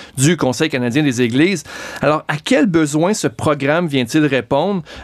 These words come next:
Euh, comment va s'articuler, se déployer la formation qui va être donnée, euh, dans ce cadre du vingt au vingt-deux septembre à la Villa Saint-Martin à Pierrefonds, je le rappelle ?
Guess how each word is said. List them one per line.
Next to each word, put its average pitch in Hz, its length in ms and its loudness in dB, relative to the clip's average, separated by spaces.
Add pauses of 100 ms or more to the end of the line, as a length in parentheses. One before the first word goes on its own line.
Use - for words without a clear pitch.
Euh, 127 180 0
comment 160 240 2
va 160 140 0
s'articuler, 185 840 0
se 170 120 0
déployer 170 640 0
la 151 120 0
formation 131 540 -2
qui 143 100 -8
va 123 100 2
être 120 100 -6
donnée, 127 500 0
euh, 117 360 2
dans 127 160 2
ce 143 140 -2
cadre 143 460 0
du 135 220 0
vingt 151 200 2
au 151 80 0
vingt-deux 131 300 0
septembre 143 580 -2
à 143 60 0
la 139 100 2
Villa 127 260 0
Saint-Martin 123 560 -2
à 135 100 -2
Pierrefonds, 123 380 -2
je 117 80 -2
le 117 60 2
rappelle ? - 320 -4